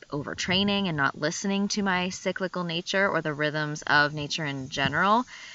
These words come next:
that led me back to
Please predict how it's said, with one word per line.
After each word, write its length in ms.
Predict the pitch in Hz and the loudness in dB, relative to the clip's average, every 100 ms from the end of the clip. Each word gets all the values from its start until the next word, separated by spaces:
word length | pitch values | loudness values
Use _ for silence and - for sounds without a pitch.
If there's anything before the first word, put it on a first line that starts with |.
| - - - | -20 -20 -10
that 540 | 160 160 151 143 - - - | 4 8 10 8 4 -6 -2
led 280 | 165 151 | 2 2
me 440 | 143 151 143 143 135 - - | 0 -2 0 0 -2 -8 0
back 320 | 165 156 156 - - - - - | 6 8 8 4 -10 -12 -16 -6
to 680 | - 233 262 196 151 143 | -2 2 6 6 6 4